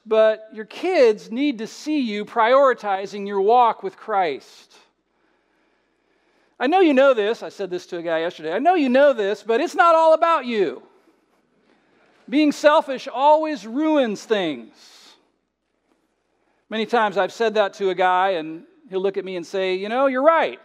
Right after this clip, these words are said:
I did already know that, but somewhere along the line I lost sight of it. I needed to be reminded, so thank you."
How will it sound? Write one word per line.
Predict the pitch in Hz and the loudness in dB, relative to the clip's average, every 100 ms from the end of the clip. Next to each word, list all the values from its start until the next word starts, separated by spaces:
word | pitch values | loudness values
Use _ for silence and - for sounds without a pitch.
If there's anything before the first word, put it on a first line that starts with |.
| _ _ | _ _
I | 170 | -10
did | 220 320 285 | -6 0 2
already | 220 220 233 208 | 4 2 0 -2
know | 202 220 | -2 0
that, | 240 269 240 | 0 0 -2
but | 202 202 | -6 -8
somewhere | 262 277 262 | -6 0 0
along | 247 240 | 0 -2
the | 233 | -2
line | 226 233 | -2 0
I | 214 | 0
lost | 214 240 247 - | 2 2 0 -2
sight | 262 254 | 0 0
of | 196 | 0
it. | 180 | 0
I | 180 | -2
needed | 202 233 208 | -2 -10 -10
to | 202 | -8
be | 202 | -6
reminded, | 196 196 202 170 131 | -4 -4 -4 -8 -12
so | 160 147 | -16 -12
thank | 185 180 - | -12 -12 -16
you." | 113 | -20